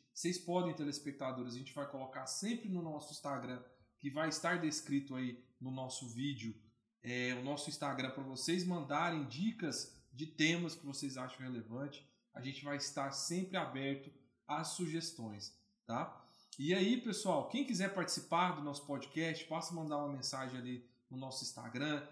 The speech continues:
Você, profissional que tem um tema relevante, que tem algum projeto que, que, que acha que se-, seja interessante aqui pro nosso canal, traga, vem participar aqui conosco, que vai ser de grande valia a sua participação.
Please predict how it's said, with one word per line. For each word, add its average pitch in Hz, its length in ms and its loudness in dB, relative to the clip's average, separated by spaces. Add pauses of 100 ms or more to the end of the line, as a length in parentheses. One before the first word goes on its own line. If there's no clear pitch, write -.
(280)
Você, 143 260 2
profissional 151 600 -2
que 131 80 -8
tem 165 280 0
um 147 180 -2 (100)
tema 147 280 2
relevante, 131 880 -4 (300)
que 127 100 -10
tem 151 240 0
algum 160 240 2
projeto 135 720 -2 (340)
que, 135 100 -8 (340)
que, 131 120 -8
que 135 200 0
acha 160 320 4
que - 100 -8
se-, 135 320 -2
seja 135 260 2
interessante 127 480 -4
aqui - 120 -12
pro 120 160 -12
nosso 117 240 -8
canal, 135 640 -6
traga, 180 460 6
vem 165 160 0
participar 180 480 0
aqui 156 160 -4
conosco, 131 520 -2 (280)
que 143 80 -8
vai 147 160 2
ser - 420 2
de 131 140 -4
grande 147 280 6
valia 143 280 6
a - 20 2
sua 139 160 0
participação. 135 800 0